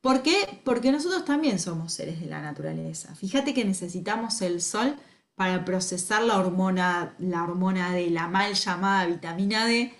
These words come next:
Nosotros cuando ingerimos alimentos no podemos ingerir una cantidad de la que necesitamos de vitamina D. De hecho, un gran porcentaje de la población no tiene,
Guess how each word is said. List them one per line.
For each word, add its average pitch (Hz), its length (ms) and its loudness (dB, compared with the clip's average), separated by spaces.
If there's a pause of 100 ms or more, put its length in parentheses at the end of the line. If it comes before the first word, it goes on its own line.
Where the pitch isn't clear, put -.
(680)
Nosotros 254 440 2
cuando 190 220 2
ingerimos 214 480 -2
alimentos 226 840 0
no 269 180 4
podemos 220 360 4
ingerir 175 400 2
una 170 240 -2
cantidad 175 600 0
de 180 460 0
la 180 220 2
que 180 120 -2
necesitamos 185 760 -2
de 185 100 2
vitamina 170 640 -4
D. 165 140 -6
De 208 120 4
hecho, 311 280 2
un 226 160 2
gran 262 260 2
porcentaje 220 520 -2
de 226 60 2
la 180 140 0
población 196 720 -2
no 196 180 -2
tiene, 214 680 0